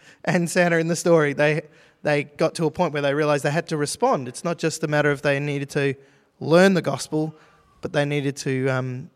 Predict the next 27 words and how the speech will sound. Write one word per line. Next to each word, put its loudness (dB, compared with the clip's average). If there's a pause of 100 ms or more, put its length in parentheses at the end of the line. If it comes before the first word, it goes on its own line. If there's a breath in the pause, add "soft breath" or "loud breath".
when -4
they 0
grasped 2
it, -10
they -6
needed -4
to -16
do -4
something. -8
And -10
so, 0 (540 soft breath)
um, -6 (260)
yeah, 6
it 4
was 0
in 0
my 4
teens -2
when -2
I 0
really, -2 (180)
uh, 0
had 2
that 6
moment, 0
like 4
the, -4